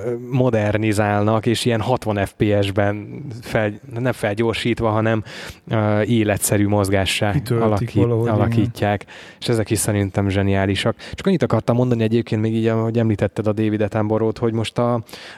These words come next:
Speaker 1: az Apple T V Plus-on is lesz októberben egy természetfilm sorozat, mert ugye most az elmúlt időszakban azért elég menő volt a,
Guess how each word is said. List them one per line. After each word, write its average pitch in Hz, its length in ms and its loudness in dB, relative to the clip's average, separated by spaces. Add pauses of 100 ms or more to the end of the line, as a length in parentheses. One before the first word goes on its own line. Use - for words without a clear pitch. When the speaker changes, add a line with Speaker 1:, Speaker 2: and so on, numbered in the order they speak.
Speaker 1:
az 123 540 0
Apple 117 260 0
T - 80 -8
V 107 240 2
Plus-on 110 400 0
is 101 140 0
lesz 107 260 -2
októberben 101 640 0
egy 101 120 -2
természetfilm 101 800 0
sorozat, 107 580 0 (260)
mert 110 120 2
ugye 107 100 2
most 107 160 -2
az 110 100 2
elmúlt 104 360 2
időszakban 104 540 2
azért 104 220 2
elég 104 240 2
menő 98 320 2
volt 98 320 0
a, 98 140 2